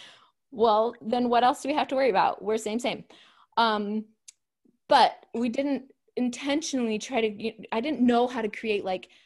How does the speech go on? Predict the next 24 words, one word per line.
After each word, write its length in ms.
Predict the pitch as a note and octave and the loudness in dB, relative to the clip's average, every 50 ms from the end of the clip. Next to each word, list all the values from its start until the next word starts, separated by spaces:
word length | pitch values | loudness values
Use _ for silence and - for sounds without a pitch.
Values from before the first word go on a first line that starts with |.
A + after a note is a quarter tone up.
| _ _ _ | _ _ _
a 60 | - | -10
homey 580 | G3+ F#3+ - - A3 A3 A3 A3 G#3+ G#3+ G#3 G#3 | -10 -10 -8 -6 -4 -4 -4 -4 -4 -6 -6 -8
home. 340 | G#3 - D#3 F3 E3 D3 D3+ | -8 -10 -10 -10 -10 -8 -6
I 80 | D3 G3 | -6 -6
didn't 200 | G3+ A3 A3+ G3+ | -4 -6 -4 -4
know 160 | A#3 A3+ A3+ | -4 -4 -4
how 200 | A#3+ B3+ A3+ A3+ | -4 -4 -4 -4
to 80 | A3+ G#3+ | -4 -6
create, 420 | - - A#3 G#3 G#3 G3 F#3+ E3+ | -8 -10 -8 -6 -6 -6 -6 -6
like, 240 | F#3 F3+ F3 F3+ _ - - - - - _ _ - | -8 -10 -10 -12 _ -20 -20 -20 -20 -20 _ _ -6
um, 420 | G3+ F#3 F3 F3+ E3+ F3+ G3+ A#3 _ _ _ _ _ _ _ | -4 -4 -4 -6 -8 -12 -12 -16 _ _ _ _ _ _ _
you 140 | - D3 A3 | -10 -8 -6
know, 240 | G#3 F#3+ F3+ - - _ _ _ | -6 -6 -6 -8 -10 _ _ _
whatever, 560 | _ - - A#3+ B3 B3 B3+ A#3+ A3+ F#3+ F#3 G3 | _ -10 -4 -2 0 0 0 0 2 0 0 0
the 100 | A3 G#3 | -2 -6
feelings 720 | - - B3+ C4+ C#4+ C#4+ C#4 A#3+ A3+ G#3+ G3+ G#3+ G#3 - | -6 -4 -2 -2 0 0 0 0 -2 -2 -4 -6 -6 -4
that 240 | - G3+ F#3 F#3+ - | 0 0 2 2 2
I 160 | G3 A3 A#3+ C4 | 2 2 2 2
wanted 420 | B3+ A3+ G#3 G3 G3 G#3 F#3 F3+ | 2 0 -2 -2 -2 -4 -6 -8
to, 460 | - - G3+ F#3 F3+ F3+ F3+ F3 - - G3+ | -8 -6 -6 -6 -4 -4 -6 -6 -8 -10 -10
to 140 | - G#3 F#3+ | -10 -10 -10
bring 380 | F#3+ G3+ G#3+ G#3+ G#3 G3+ F#3+ | -8 -6 -6 -6 -4 -6 -6
into 260 | - G3 F#3+ - G3+ | -8 -10 -8 -6 -4
our 280 | F3 F3 E3+ F3+ G3 | -2 -2 -4 -4 -6